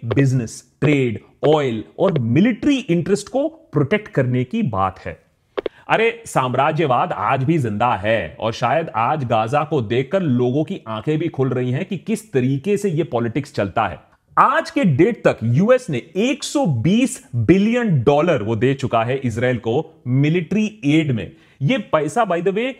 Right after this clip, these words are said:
यूएस टैक्स से आता है, जो यूएस का आम वर्किंग नागरिक, मिडिल क्लास आदमी मेहनत से भरता है। अब बड़े-बड़े पूंजीपति टैक्स थोड़ी ना भरते हैं।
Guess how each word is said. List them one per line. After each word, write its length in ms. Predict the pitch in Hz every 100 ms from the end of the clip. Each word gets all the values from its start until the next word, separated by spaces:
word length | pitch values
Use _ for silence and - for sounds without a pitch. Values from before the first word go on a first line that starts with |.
| - 127
यूएस 680 | 120 165 220 269 - - _
टैक्स 280 | 202 202 -
से 160 | - 170
आता 320 | 98 92 98
है, 300 | 92 151 202 - 123
जो 160 | 220
यूएस 520 | 180 123 156 254 262
का 140 | - 247 - -
आम 300 | 147 196 240
वर्किंग 680 | 190 123 139 156 233 214 143
नागरिक, 440 | 117 123 160 110
मिडिल 360 | 107 135 277 247
क्लास 320 | 196 190 190
आदमी 340 | 131 135 185
मेहनत 400 | 190 117 147 208
से 160 | 208 226
भरता 400 | 147 131 131 160
है। 160 | 92 78 _ _ _ -
अब 140 | 131
बड़े-बड़े 320 | 110 123 131
पूंजीपति 540 | 127 117 123 117 120 120
टैक्स 300 | 110 120 -
थोड़ी 140 | 110 120
ना 80 |
भरते 240 | 107 98 95
हैं। 160 | 87